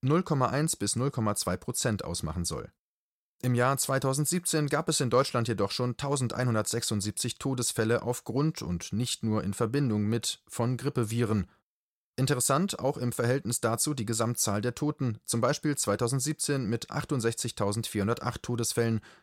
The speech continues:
durch Krankheiten des Atmungssystems insgesamt. Mehr dieser Nachrichten passen nicht in dieses Podcast-Format. Dass sich für Massenmedien die andere Seite der Berichterstattung,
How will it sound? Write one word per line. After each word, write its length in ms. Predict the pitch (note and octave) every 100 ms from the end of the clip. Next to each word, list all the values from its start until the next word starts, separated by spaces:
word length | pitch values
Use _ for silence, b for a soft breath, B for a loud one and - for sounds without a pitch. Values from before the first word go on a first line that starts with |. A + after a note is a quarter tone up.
| -
durch 300 | A#2+ A#2+ A#2
Krankheiten 520 | - E3+ D#3+ C3 C3+
des 220 | C#3+ -
Atmungssystems 960 | - B2 - G#2+ G#2 A2+ - - A#2 A2
insgesamt. 680 | - A2+ - A#2+ G#2 C#2 - _ _ _ _ _
Mehr 260 | - C#3+ E3
dieser 240 | B2 A#2+
Nachrichten 560 | B2+ A2+ A#2+ B2 - B2
passen 320 | - A2+ C#3
nicht 240 | A#2 G#2 -
in 140 | G2+
dieses 240 | F2+ G#2+
Podcast-Format. 920 | - G2+ - F#2+ F2 - F2 D2+ - - _ _ _ _ _ _ -
Dass 160 | A2
sich 220 | A#2 A2
für 160 | - A2
Massenmedien 720 | A#2 D#3+ D#3 C3+ C3+ B2 A2
die 160 | G2 F#2+
andere 340 | C3 E3 B2+
Seite 360 | G#2 G#2 A#2+ A2
der 140 | F#2+
Berichterstattung, 800 | F2+ G#2 B2 - A2+ A#2+ A#2 C3